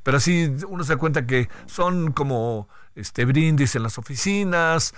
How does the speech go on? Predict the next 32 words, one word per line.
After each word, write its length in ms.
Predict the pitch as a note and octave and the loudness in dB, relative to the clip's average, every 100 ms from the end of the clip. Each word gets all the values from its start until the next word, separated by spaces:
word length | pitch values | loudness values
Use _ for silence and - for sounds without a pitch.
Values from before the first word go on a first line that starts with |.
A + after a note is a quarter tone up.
| - | -12
son 320 | - - C#3 C3 | -8 -2 -2 0
como, 540 | B2+ A#2 A2+ A2+ A2 | -2 -4 -8 -10 -10
este, 640 | G#2 - A#2 A2+ A2+ A2 | -12 -12 -12 -10 -10 -10
se 180 | G#2 - | -8 -4
juntan 260 | A#2 D3 B2+ | 0 2 2
los 140 | A2+ | 2
amigos 380 | A#2 C3+ B2 - | 2 2 0 -2
en 80 | A#2 | -6
un 100 | B2 | -10
restaurante, 640 | A#2+ - C3 D#3 D#3+ D#3+ - - - | -12 -8 -2 0 0 -4 -10 -16 -14
porque, 240 | A#2+ G#2 | -16 -16
pues, 160 | G#2 B2 | -16 -14
ya 100 | C3 A2+ G2+ G2+ | -12 -12 -14 -12
están 260 | - - A#2 | -6 -4 -2
juntando 600 | A#2+ A#2 C3+ B2 A2+ G#2+ | -4 -2 -2 -2 -4 -6
amigos, 380 | B2+ C#3 B2 A#2 | -10 -12 -14 -12
amigas, 460 | C3 E3+ D#3 B2+ - - - | -12 -10 -10 -12 -18 -20 -16
están 280 | A#2+ D3+ | -8 -4
juntando 540 | B2 B2+ B2 C3 A#2 G#2+ | -2 -2 -2 -4 -6 -8
la 140 | G#2+ | -10
manera 400 | A2+ A#2 B2 A#2+ | -12 -12 -10 -8
de 240 | G#2 G#2 F#2+ | -8 -8 -12
poderse 460 | - A2+ A#2+ - | -12 -12 -10 -6
ver, 320 | C3 D#3 D#3 B2+ | 0 2 2 0
porque 300 | A#2+ - A2 | -2 -4 -8
luego 240 | A#2 A2+ | -8 -8
ya 120 | A#2 | -6
vienen 300 | A2+ A2+ G#2 | -4 -4 -6
otros 320 | A2 G#2+ G2+ | -10 -14 -16
compromisos, 480 | - G#2 A#2 D3 A#2 | -14 -14 -10 -10 -10
los 140 | A2 - | -12 -10
familiares, 520 | A2+ B2+ F3+ F#3 | -8 -2 0 0